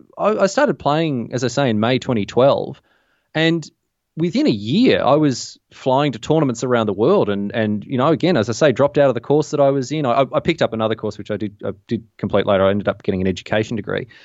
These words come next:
But no, like, it, it, I, my life took a sharp left turn once I started playing Magic, man. Like, that was, that was a, that was one of those moments, you know, one of those moments you can identify in your life as, as when just everything changes.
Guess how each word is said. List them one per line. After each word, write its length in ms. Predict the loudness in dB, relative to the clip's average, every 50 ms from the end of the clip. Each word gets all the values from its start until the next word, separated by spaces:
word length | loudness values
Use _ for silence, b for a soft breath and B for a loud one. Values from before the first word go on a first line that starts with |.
| B B B B
But 220 | 0 0 0 0 -2 _ _ _ _ _ _ _ _ _ _ _ _ _ _ _ _
no, 300 | -4 -2 0 2 4 4
like, 240 | 6 4 4 2 0
it, 140 | -4 -8 -6 -6
it, 240 | -6 -6 -6 -10 -16 -10 -2
I, 200 | 0 0 0 0 0
my 160 | 0 0 2
life 220 | 4 4 2 2 0
took 160 | -2 -8 -8
a 40 | -10
sharp 500 | -10 -14 -10 -6 -4 0 0 0 0 -2
left 200 | -4 -4 -6 -6
turn 320 | -10 -10 -8 -8 -8 -8
once 220 | -8 -10 -8 -6 -6
I 60 | -6
started 320 | -6 -4 -6 -4 -4 -4
playing 280 | -6 -8 -10 -10 -10 -8
Magic, 380 | -6 -6 -6 -6 -8 -12 -12 -10
man. 220 | -8 -8 -4 -2
Like, 160 | -2 0 2
that 120 | 2 2 2
was, 360 | 0 -2 -2 -6 -10 -6 0
that 160 | 2 2 4
was 160 | 2 2 0
a, 320 | -2 -4 -4 -4 -6 -8 -10 -4
that 160 | -2 0 2
was 120 | 2 0 0
one 160 | 0 -2 0
of 60 | 0
those 220 | -2 -2 -4 -6 -6
moments, 260 | -6 -6 -6 -6 -6
you 60 | -6
know, 80 | -4 -2
one 120 | 0 0
of 60 | 2
those 180 | 2 0 0 0
moments 280 | -2 -2 -4 -4 -6
you 80 | -8 -6
can 60 | -4 -4
identify 440 | -2 -2 -2 -4 -4 -4 -6 -4
in 60 | -4 -4
your 100 | -4 -2
life 280 | 0 0 0 -2 -4
as, 180 | -8 -10 -10 -10
as 180 | -10 -10 -8
when 200 | -4 -2 -2 0
just 180 | 0 -2 -4 -2 -4
everything 380 | -4 -2 -2 -4 -4 -6 -10 -12
changes. 480 | -12 -12 -12 -12 -14 -14 -18 -20 -20